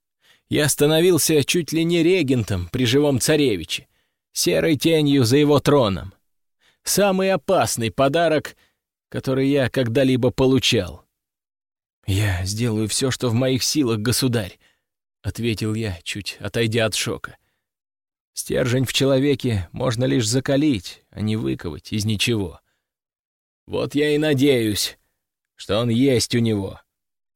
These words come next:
Он с облегчением откинулся на спинку стула. «Ступай, отдыхай». Выйдя из шатра,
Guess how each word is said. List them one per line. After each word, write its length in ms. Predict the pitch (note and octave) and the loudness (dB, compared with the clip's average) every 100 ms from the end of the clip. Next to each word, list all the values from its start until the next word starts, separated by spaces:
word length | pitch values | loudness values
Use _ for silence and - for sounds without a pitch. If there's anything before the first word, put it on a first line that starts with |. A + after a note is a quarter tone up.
| _ | _
Он 180 | - B2 | -6 -2
с 100 | - | 0
облегчением 800 | B2 C3+ C3+ - D#3 C3 B2+ G#2+ | 2 0 0 -2 -2 -2 -2 -2
откинулся 720 | A#2 - C#3 A#2 A2+ A#2+ G2 - _ _ _ | -4 -2 -2 0 -2 -2 -4 -6 _ _ _
на 120 | A2 | -4
спинку 460 | G#2+ - A#2 G2 A#2+ | -2 0 0 0 -2
стула. 500 | - A2 F#2+ C#2+ - _ _ _ _ _ _ _ _ _ _ _ | -2 -2 -4 -6 -16 _ _ _ _ _ _ _ _ _ _ _
«Ступай, 680 | - - C3 - D3 A2 G2+ - _ _ _ _ _ _ _ _ | -8 0 0 4 4 2 -2 -12 _ _ _ _ _ _ _ _
отдыхай». 760 | - G#2+ A#2+ - A2 E2+ - _ _ _ _ _ _ _ - | -6 -2 -2 0 -2 -2 -8 _ _ _ _ _ _ _ -6
Выйдя 380 | A#2+ F3+ C#3+ | 0 0 2
из 140 | D#3+ C#3 | 2 0
шатра, 560 | - D#3+ - F3+ B2+ | -2 -2 0 2 0